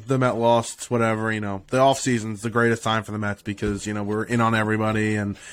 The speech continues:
you know, we sign people and it's fun and we think we're gonna win the World Series and we actually have a chance in our fake minds in the offseason. Anyway. <laughs> I think runs like the Phillies are on right now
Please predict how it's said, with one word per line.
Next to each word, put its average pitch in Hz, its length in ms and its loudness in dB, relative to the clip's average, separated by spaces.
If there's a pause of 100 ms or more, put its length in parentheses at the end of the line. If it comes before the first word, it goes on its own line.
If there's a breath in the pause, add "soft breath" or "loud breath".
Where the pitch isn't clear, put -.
(140 loud breath)
you 107 100 -2
know, 107 120 2
we 104 100 0
sign 113 340 0
people 110 440 0
and 104 100 2
it's 101 140 -4
fun 110 260 2
and 107 80 0
we 107 60 2
think 101 200 -2
we're 104 60 -4
gonna 107 160 -2
win 107 140 -2
the 104 80 -2
World 104 200 0
Series 104 380 0
and 107 80 -2
we 107 80 0
actually 107 300 -2
have 104 80 0
a 101 60 -4
chance 107 280 -2
in 104 80 -6
our 104 80 -2
fake 104 240 -4
minds 107 280 -2
in 101 60 -6
the 110 60 -2
offseason. 127 440 0 (460 loud breath)
Anyway. 110 400 2
<laughs> - 40 -8 (3000 loud breath)
I 180 140 4
think 214 420 0
runs 147 680 2
like 131 380 0
the 127 140 -2
Phillies 131 540 0
are 127 140 2
on 117 220 2
right 113 240 -2
now 98 400 -6